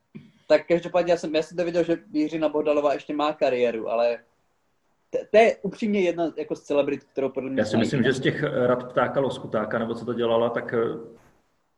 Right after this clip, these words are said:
Speaker 2: to je docela výstřel zase nahoru. Koukat se na
Speaker 1: Jako
Speaker 2: neznámý celebrity pod maskama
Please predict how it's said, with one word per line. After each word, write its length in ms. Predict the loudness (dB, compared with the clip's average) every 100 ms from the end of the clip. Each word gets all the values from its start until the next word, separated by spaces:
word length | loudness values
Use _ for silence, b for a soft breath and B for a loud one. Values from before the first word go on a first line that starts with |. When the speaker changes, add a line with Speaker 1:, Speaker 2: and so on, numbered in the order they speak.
| _
Speaker 2:
to 100 | 2
je 80 | 2
docela 260 | 2 2 2
výstřel 380 | 0 -2 -2 -2
zase 220 | -2 -4
nahoru. 480 | -2 -2 -2 -4 -8 _ _ _ _ _ _ _ _ _ _ _ -8
Koukat 300 | -4 -2 -2
se 100 | 0
na 160 | 4
Speaker 1:
Jako 120 | 6 6
Speaker 2:
neznámý 380 | 6 6 6 4
celebrity 600 | 2 4 4 2 2 2
pod 520 | -2 -2 -2 -2 -2
maskama 720 | -4 -2 -2 -2 -4 -8 -18